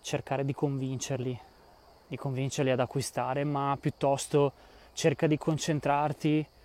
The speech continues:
su, eh, come dico sempre, su un muscolo che già funziona. Che cosa vuol dire?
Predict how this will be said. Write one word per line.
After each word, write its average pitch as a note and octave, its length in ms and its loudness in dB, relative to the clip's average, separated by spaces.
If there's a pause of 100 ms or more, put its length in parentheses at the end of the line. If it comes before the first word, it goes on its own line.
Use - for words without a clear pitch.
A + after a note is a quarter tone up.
(500)
su, D3+ 520 2 (140)
eh, C3 160 -10
come C#3+ 540 -2
dico C3+ 200 -4
sempre, C#3 480 -2
su - 180 -2
un C#3+ 100 0
muscolo D3 480 2
che D3+ 100 0
già C3 160 2
funziona. B2 720 -4
Che - 140 -10
cosa F#3+ 180 2
vuol E3+ 160 6
dire? A#2+ 300 2